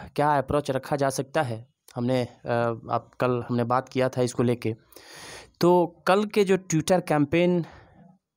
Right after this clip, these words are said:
जो हुआ था, कल का जो Twitter कैंपेन हुआ था, उसको लेके हम आज बात करने वाले हैं कि उसका क्या प्रभाव रहा। हम, हम लोगों ने जो Twitter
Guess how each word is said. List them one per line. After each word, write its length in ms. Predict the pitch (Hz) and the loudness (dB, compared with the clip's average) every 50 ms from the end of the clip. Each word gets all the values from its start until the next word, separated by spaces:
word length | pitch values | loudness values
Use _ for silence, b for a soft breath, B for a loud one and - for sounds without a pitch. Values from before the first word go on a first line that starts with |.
| _ _ _ _ _ _ _ _ _ _ _ _ _ - _ - | _ _ _ _ _ _ _ _ _ _ _ _ _ -14 _ -4
जो 80 | 139 | -4
हुआ 240 | 123 139 147 160 160 | 0 2 2 2 2
था, 220 | 156 - 127 127 - | 2 -2 -6 -6 -6
कल 240 | - - 127 131 | -6 -4 -4 -2
का 120 | 131 143 135 | -2 -2 0
जो 100 | 139 135 | -2 -2
Twitter 320 | 131 - 143 127 156 160 151 | -2 -2 -2 0 0 0 0
कैंपेन 340 | - 131 127 123 165 160 147 | 0 -2 0 2 2 2 2
हुआ 200 | 131 131 143 147 | 4 2 2 2
था, 140 | - 147 151 | 2 2 2
उसको 300 | 143 131 - - 151 139 | 2 2 0 0 0 2
लेके 320 | 131 143 165 175 - 180 | 4 2 2 2 2 2
हम 140 | 160 151 135 | 2 2 2
आज 120 | 131 127 | 0 0
बात 220 | 123 127 123 120 - | 0 -2 -2 -2 -2
करने 240 | - 117 117 120 | -6 -6 -4 -2
वाले 240 | 117 113 117 113 117 | -2 -2 -2 -2 -2
हैं 180 | 110 123 151 151 | -2 -4 -4 -2
कि 100 | - 147 | -2 -4
उसका 200 | 135 - - 139 | -4 -2 -4 -6
क्या 300 | 131 139 135 147 143 147 | -6 -2 -2 0 0 0
प्रभाव 400 | 147 - - 127 - 123 131 127 | -2 -2 -6 -4 -2 0 0 0
रहा। 340 | 123 110 98 110 104 101 _ _ _ _ _ B B B B B B B B B B | 0 -2 -4 -8 -14 -14 _ _ _ _ _ B B B B B B B B B B
हम, 280 | - 151 165 175 175 170 - | -2 0 0 0 -2 -4 -6
हम 240 | - 156 151 165 165 | -4 0 2 2 4
लोगों 220 | 165 165 160 170 | 4 4 4 4
ने 140 | 170 170 160 | 4 4 4
जो 120 | 156 160 | 2 2
Twitter 380 | 156 160 160 156 147 180 165 | 0 2 0 0 2 2 0